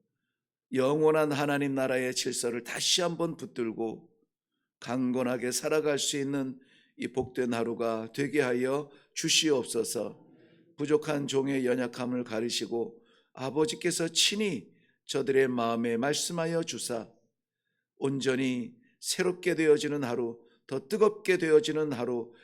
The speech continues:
분명하게 일어나는 귀한 하루가 되게 하여 주시옵소서. 이루어 주실 줄로 믿사옵고 예수님 이름으로 기도하옵나이다. 아멘.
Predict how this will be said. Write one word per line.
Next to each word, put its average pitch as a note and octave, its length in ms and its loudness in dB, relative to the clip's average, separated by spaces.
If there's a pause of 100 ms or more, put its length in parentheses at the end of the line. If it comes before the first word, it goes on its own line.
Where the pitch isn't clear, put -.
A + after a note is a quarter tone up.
(160)
분명하게 F3+ 800 2
일어나는 D3 640 4 (260)
귀한 C3+ 280 2
하루가 A#2 420 0
되게 D3 300 0
하여 C#3 500 4 (220)
주시옵소서. C#3+ 1200 2 (540)
이루어 C3+ 320 2
주실 C#3+ 360 -2
줄로 D#3 260 4
믿사옵고 D3 760 4
예수님 E3+ 500 2
이름으로 C3 640 0 (220)
기도하옵나이다. A2+ 1200 -2 (360)
아멘. A#2 920 -4